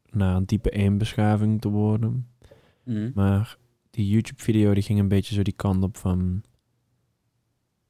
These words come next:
Speaker 1: als we met dit soort maatstaven,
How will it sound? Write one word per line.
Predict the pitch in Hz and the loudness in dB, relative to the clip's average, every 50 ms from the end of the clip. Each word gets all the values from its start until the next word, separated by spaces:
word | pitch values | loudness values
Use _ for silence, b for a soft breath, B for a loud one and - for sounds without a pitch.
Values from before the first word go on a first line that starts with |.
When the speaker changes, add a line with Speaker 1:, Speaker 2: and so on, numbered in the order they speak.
| _ _ _ _ _ _ _ _ _ _ | _ _ _ _ _ _ _ _ _ _
Speaker 1:
als | - 110 107 - - | -4 -4 -4 -2 0
we | - 110 104 104 101 92 - _ _ - | 2 2 4 4 2 0 -2 _ _ -4
met | - 107 104 - - | -2 -2 -2 0 -2
dit | 120 117 | -4 -2
soort | - - 123 107 - | -2 0 -2 0 0
maatstaven, | - 101 101 104 110 117 - - - 127 120 127 127 123 123 123 131 127 123 135 135 | 2 2 2 4 2 0 -2 -2 0 2 2 2 2 2 2 0 0 0 0 -2 -4